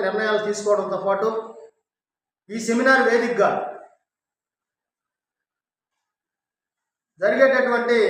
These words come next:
భవిష్యత్తు కర్తవ్యాలు నిర్దేశించుకొని ఈ సెమినార్లో నిర్ణయించుకొని ఈ యొక్క రాష్ట్ర మహాసభల్ని జయప్రదం చేయడంతో పాటుగా ఈ సెమినార్లో నిర్ణయించుకునేటటువంటి అంశాలని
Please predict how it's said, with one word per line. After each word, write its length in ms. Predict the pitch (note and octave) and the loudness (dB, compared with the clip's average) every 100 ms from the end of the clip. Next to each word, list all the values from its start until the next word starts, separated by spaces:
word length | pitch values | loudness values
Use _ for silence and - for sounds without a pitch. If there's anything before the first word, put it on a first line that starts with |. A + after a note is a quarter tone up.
| F#3 | 2
భవిష్యత్తు 360 | G3 A3+ A3+ - | 0 2 -2 0
కర్తవ్యాలు 500 | G3+ G#3 G#3+ G#3+ G3 | -2 0 0 0 0
నిర్దేశించుకొని 720 | G3 F#3 G#3+ G#3 - G3+ A3 A3 - - _ _ _ _ F#3+ | -2 -2 -2 -4 -4 -2 -2 -4 -10 -18 _ _ _ _ -10
ఈ 60 | |
సెమినార్లో 500 | F#3+ G#3+ A3+ A3+ A3 | -6 -4 0 0 0
నిర్ణయించుకొని 680 | F#3+ F#3+ G#3+ G#3 G#3 G3+ G#3+ G#3 - - _ _ _ _ _ _ _ F3 | 0 0 0 0 -2 -2 -2 -6 -10 -18 _ _ _ _ _ _ _ -6
ఈ 60 | |
యొక్క 220 | G#3+ G#3+ G#3 E3+ - - - - - _ _ _ | -4 0 2 4 2 -4 -10 -18 -20 _ _ _
రాష్ట్ర 300 | E3 A3 A#3 | -2 0 0
మహాసభల్ని 720 | A3+ G#3+ G#3+ G#3+ G#3 G#3 G3+ F3+ | 2 4 4 4 4 4 2 0
జయప్రదం 440 | F#3 F#3+ G3+ G3 F#3 | -4 0 0 0 -4
చేయడంతో 360 | F#3 F#3+ F3+ F3 | -6 -4 -6 -4
పాటుగా 340 | F3 F3+ G3 G3+ G3+ - - _ _ _ | -4 -2 -2 -2 -4 -10 -16 _ _ _
ఈ 100 | F#3 | -14
సెమినార్లో 500 | F3+ F#3+ G#3 G#3 G#3 G3 | -8 -4 0 2 2 0
నిర్ణయించుకునేటటువంటి 1000 | F#3+ F#3+ F#3+ F#3+ F#3 F3+ F3+ F3+ E3+ D#3 | -2 -4 -6 -6 -6 -6 -6 -8 -6 -4
అంశాలని 520 | E3 F#3+ F#3 F#3 | -4 -4 -4 -2